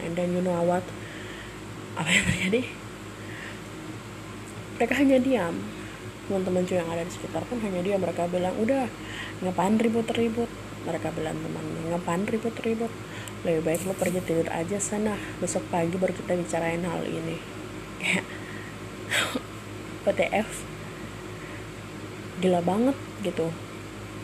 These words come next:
Mereka bilang dia untuk diam, nggak usah ribut,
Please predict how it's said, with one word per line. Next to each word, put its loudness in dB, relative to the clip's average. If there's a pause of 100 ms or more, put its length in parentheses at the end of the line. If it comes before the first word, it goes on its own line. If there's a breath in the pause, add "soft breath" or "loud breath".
(880)
Mereka 4
bilang 2
dia 0 (240)
untuk -4 (120)
diam, 2 (1800)
nggak 8
usah 2 (1800)
ribut, 4